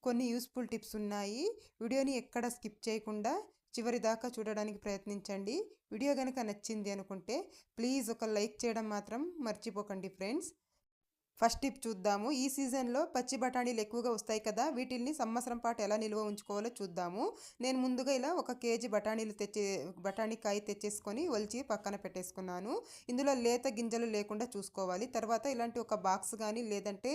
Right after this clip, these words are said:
జిప్లాక్ కవర్ కానీ ఉంటుంది కదా, అలాంటి దాంట్లోకి వేసేసుకోవాలండి.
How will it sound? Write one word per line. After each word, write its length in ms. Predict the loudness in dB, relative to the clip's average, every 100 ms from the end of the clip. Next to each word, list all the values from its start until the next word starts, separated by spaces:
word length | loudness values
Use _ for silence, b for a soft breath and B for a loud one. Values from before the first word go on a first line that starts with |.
| 0
జిప్లాక్ 460 | -4 0 0 2
కవర్ 240 | 2 0 0
కానీ 220 | -2 0
ఉంటుంది 360 | -2 -4 -4 -4
కదా, 240 | -2 0 0 B B B
అలాంటి 360 | 4 6 4 2
దాంట్లోకి 400 | 0 -2 -4 -2
వేసేసుకోవాలండి. 920 | 0 -2 -4 -2 0 0 -2 -2